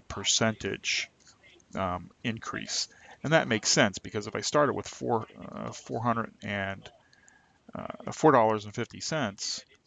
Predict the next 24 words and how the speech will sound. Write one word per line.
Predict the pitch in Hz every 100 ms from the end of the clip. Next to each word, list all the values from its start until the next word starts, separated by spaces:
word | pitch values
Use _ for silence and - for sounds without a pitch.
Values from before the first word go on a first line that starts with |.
| - _ _ _ _ _ -
you |
know, | 107 104 - -
um, | 57 58 62 - _ 117
six | - - -
times | - 107 104 107 -
four | - 127 123 101
is | 101
twenty-four, | - 127 107 107 - 147 131 107 104 123 - -
you | 110
know, | 104 104 - - - _ _ _ _
so | - 104
that's | 110 -
at | - 110 -
least | 135 117 -
six | - 113 -
hundred | 110 104
percent | 101 101 - 131 110 - - -
in | 107
order | 104 101
to | 101
get | 98 104 - -
to | 113 101 95 - - - - - _ -
thirty | - - 104 104 101
dollars | 107 123 104 - - - -